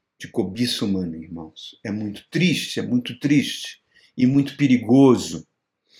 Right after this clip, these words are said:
É, vocês me permitem fazer uma pequena observação aqui. Quando o covid começou,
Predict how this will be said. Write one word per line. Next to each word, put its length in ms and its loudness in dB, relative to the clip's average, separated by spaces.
É, 380 6
vocês 260 2
me 140 4
permitem 480 4
fazer 360 0
uma 240 4
pequena 400 0
observação 720 -4
aqui. 300 -14
Quando 160 4
o 60 0
covid 400 4
começou, 640 2